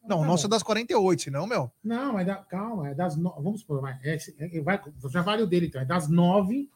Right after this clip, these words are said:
Speaker 2: até as, a meia-noite. A gente vai fazer das dez até a meia-noite. O maior superchat das dez à meia-noite.
Speaker 1: Ganha o quê?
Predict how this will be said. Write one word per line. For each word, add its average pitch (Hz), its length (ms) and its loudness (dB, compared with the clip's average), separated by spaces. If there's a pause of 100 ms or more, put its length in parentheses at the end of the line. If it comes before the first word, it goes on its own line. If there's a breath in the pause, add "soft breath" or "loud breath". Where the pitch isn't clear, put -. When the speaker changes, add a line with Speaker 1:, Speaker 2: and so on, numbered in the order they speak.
(400)
Speaker 2:
até 180 380 2
as, 190 420 0
a 175 160 -2
meia-noite. 185 760 4 (600)
A 131 60 -2
gente 131 80 0
vai 151 80 2
fazer 170 200 2
das 180 220 2
dez 220 260 6
até 226 160 0
a 226 60 2
meia-noite. 196 600 0 (1120)
O 143 60 -2
maior 175 240 4
superchat 185 440 0
das 196 220 4
dez 180 300 6
à 214 60 4
meia-noite. 220 480 0
Speaker 1:
Ganha 175 160 6
o 165 40 0
quê? 156 220 2